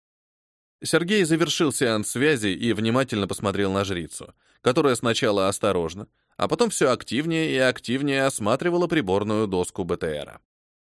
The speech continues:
"Эрин?" "М, да-да".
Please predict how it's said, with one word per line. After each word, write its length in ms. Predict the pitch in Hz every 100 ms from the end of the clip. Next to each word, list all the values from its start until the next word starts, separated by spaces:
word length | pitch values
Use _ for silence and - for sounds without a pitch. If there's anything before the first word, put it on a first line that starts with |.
| _ _ _ _ _ _
"Эрин?" 420 | 98 113 131 78 - _ _ _ _
"М, 640 | 139 131 123 123 160 247 226
да-да". 300 | 127 113 226